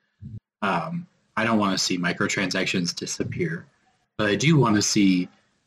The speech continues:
um, advantage bringing microtransactions disappear entirely. There's not one that I like.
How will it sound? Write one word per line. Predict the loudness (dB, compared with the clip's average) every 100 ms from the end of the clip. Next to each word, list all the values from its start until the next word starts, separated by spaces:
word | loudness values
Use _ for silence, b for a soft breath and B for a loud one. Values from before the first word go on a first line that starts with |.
| -4
um, | 0 2 0 0
advantage | -2 0 2 4 2 0
bringing | 0 2 2 0
microtransactions | -2 -4 -2 -2 0 0 -2 -2 0 -2 0
disappear | -2 -2 -2 0 2 0
entirely. | -4 -4 0 0 0 -2
There's | -2 0
not | 0 -2 -2
one | -2 -2 -4 -14 _ _ _ -8
that | -4 -2
I | -2
like. | -2 -2 -4 -6